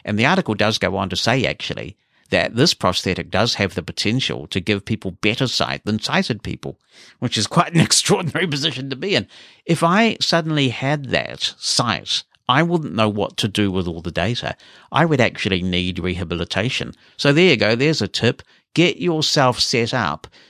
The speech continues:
for rehabilitation of newly sighted people. 'Cause if these things come to fruition, and eventually they will, there's gonna be a whole new industry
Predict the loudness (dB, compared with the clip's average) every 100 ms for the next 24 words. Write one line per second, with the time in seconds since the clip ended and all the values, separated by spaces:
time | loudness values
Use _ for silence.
0 | _ -8 0 2 2 0 2 4 2 2
1 | 0 0 -2 0 0 -2 -2 0 0 2
2 | 2 0 0 0 -2 -4 -4 -4 -4 -14
3 | -16 -20 _ -2 0 2 2 2 2 4
4 | 4 4 2 0 -2 -2 -2 -4 -2 0
5 | -2 -2 0 0 2 0 0 2 2 0
6 | -2 -2 2 2 2 -4 -12 -20 _ -2
7 | -2 -2 -4 -4 -6 -2 0 2 2 4
8 | 2 2 0 0 2 0 0 -4 -4